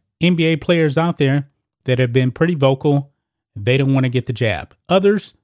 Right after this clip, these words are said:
they wanna get the jab. And we're gonna say to you guys, as we always say, if you wanna get the jab, that's fine. If you don't wanna get it, that's fine too.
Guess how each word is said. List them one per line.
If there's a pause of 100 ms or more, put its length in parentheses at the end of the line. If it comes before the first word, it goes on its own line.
(340)
they
wanna
get
the
jab. (680)
And (600)
we're
gonna
say
to
you
guys,
as
we
always
say, (840)
if
you
wanna
get
the
jab,
that's
fine.
If
you
don't
wanna
get
it,
that's
fine
too.